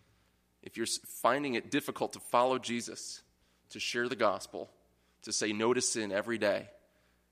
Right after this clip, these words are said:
well, just realize that that's not a bug, that's a feature of the Christian life.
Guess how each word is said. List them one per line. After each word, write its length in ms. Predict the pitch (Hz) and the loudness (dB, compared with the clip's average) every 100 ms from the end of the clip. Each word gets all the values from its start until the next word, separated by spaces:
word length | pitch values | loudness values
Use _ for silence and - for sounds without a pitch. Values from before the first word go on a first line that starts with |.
| _ _ _ _ _ | _ _ _ _ _
well, 140 | 110 - | -12 -8
just 220 | 120 - | -6 2
realize 460 | 135 135 110 101 - | 6 10 10 8 2
that 140 | 98 | 0
that's 240 | 120 117 | 2 2
not 160 | - 117 | 2 2
a 60 | 104 | 2
bug, 500 | 87 107 113 92 98 | 4 6 6 4 0
that's 220 | 107 - | -2 -2
a 60 | |
feature 480 | - - 107 - 95 - _ _ _ _ _ _ _ | -10 -8 -6 -6 -6 -10 _ _ _ _ _ _ _
of 120 | 95 | -14
the 80 | 101 | -12
Christian 400 | - 104 - 98 | -8 -8 -8 -6
life. 360 | 95 95 - | -6 -6 -16